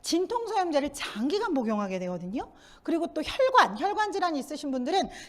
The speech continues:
저용량이라 그래서 좀 안심하시는 경우 많은데, 아스피린도 굉장히 오래 드세요. 그래서 그런 분들 역시나 비타민 C가 부족하지 않게 잘 챙겨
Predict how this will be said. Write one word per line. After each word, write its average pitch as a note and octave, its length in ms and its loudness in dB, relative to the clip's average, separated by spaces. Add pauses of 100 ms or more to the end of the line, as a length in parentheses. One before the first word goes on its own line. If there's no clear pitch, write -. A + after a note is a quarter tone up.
저용량이라 G4+ 920 6
그래서 D#4 240 0
좀 D4+ 180 0
안심하시는 D#4+ 720 2
경우 C#4 200 4
많은데, A3 500 4 (200)
아스피린도 E4 580 0
굉장히 G#4+ 360 -6
오래 G#3+ 180 0
드세요. F3+ 500 -6 (200)
그래서 - 160 -6
그런 E4+ 280 2
분들 C#4+ 220 -2
역시나 F#3+ 520 -6 (260)
비타민 G3+ 360 -8
C가 D4+ 640 -2 (220)
부족하지 G3 420 -4
않게 D4+ 540 -4 (240)
잘 G3+ 280 -8
챙겨 D4+ 480 -6